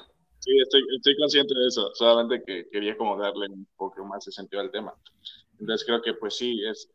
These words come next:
fácil que lle-, lleguemos a esas interpretaciones, pero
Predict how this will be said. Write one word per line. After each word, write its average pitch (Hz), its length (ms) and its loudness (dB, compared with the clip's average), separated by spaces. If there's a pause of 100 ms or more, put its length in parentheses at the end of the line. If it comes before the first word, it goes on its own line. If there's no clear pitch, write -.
(160)
fácil 120 300 0
que 107 80 -4
lle-, 95 240 -6
lleguemos 107 400 -4
a 113 40 -10
esas 117 180 -12
interpretaciones, - 920 -12 (1160)
pero 107 1040 0